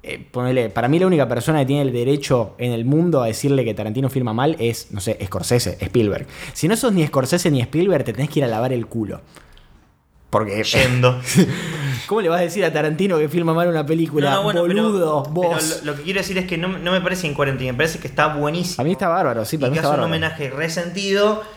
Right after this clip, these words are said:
Speaker 2: y que, que, que posta que me encantó. Así mismo también tenemos la, la escena after credits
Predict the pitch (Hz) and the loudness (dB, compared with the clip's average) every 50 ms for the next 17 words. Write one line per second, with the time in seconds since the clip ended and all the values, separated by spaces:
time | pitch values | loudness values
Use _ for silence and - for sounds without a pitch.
0 | - - - 143 135 139 139 135 131 127 - - - - - - - - - - | -14 -8 -4 -4 -2 -2 0 0 0 -2 -4 -6 -12 -18 -20 -20 -20 -20 -20 -18
1 | - - 135 131 - - - - 135 - 190 185 185 190 180 160 143 135 131 139 | -12 -10 -8 -8 -10 -8 -4 -4 -2 0 0 0 0 0 -2 -2 -2 -2 -2 -2
2 | 135 139 139 208 220 202 170 151 - 120 127 127 - 180 175 185 202 208 208 170 | -2 0 2 4 6 6 6 6 4 0 -2 -2 -2 -2 0 2 2 2 2 2
3 | 156 160 175 175 - - - - - 139 147 160 165 160 139 131 127 127 127 127 | 2 0 -2 -2 -6 -12 -10 -6 -4 -2 0 0 0 2 2 2 2 2 2 0
4 | 127 123 127 156 156 147 147 - 143 131 131 156 165 170 175 175 175 180 180 180 | 0 -2 -2 0 0 0 0 0 -2 -2 0 2 2 2 4 2 2 -2 -4 -6
5 | - | -12